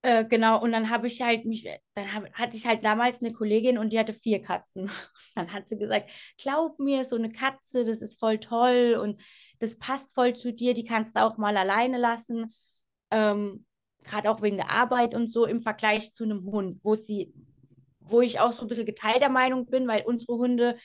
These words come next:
die waren dran gewöhnt, dass wir arbeiten gehen oder in die Schule gehen und das kann man denen auch antrainieren. Oder man kauft dann halt mehrere Hunde, also wir hatten dann mehr. Gut, meine Mutter hat auch mal Hunde gezüchtet, äh, Yorkshire Terrier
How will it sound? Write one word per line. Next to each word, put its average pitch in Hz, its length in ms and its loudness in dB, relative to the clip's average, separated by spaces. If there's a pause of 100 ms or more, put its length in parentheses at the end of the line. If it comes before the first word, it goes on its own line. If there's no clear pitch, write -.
(120)
die 220 120 -6
waren 208 240 0
dran 202 240 -6
gewöhnt, 220 360 0
dass 294 200 -2
wir 269 320 0
arbeiten 262 540 0
gehen 254 200 -2
oder 247 140 0
in 240 60 -2
die 233 80 -6
Schule 240 300 -4
gehen 233 340 0 (200)
und 208 120 -6
das 220 180 -2
kann 226 160 0
man 240 180 4
denen 226 220 4
auch 208 140 0
antrainieren. 220 800 -2 (400)
Oder 240 240 6
man 233 220 2
kauft 226 280 0
dann 214 180 -2
halt 202 300 -2
mehrere 214 600 0
Hunde, 254 400 0
also 208 220 -2
wir 214 140 0
hatten 208 180 -8
dann 202 340 -8 (140)
mehr. 185 380 -6 (600)
Gut, 247 120 2
meine 233 140 4
Mutter 233 140 6
hat 214 80 4
auch 214 120 0
mal 214 160 2
Hunde 220 220 0
gezüchtet, 254 680 -4 (340)
äh, 220 120 4
Yorkshire 214 420 0
Terrier 226 420 -2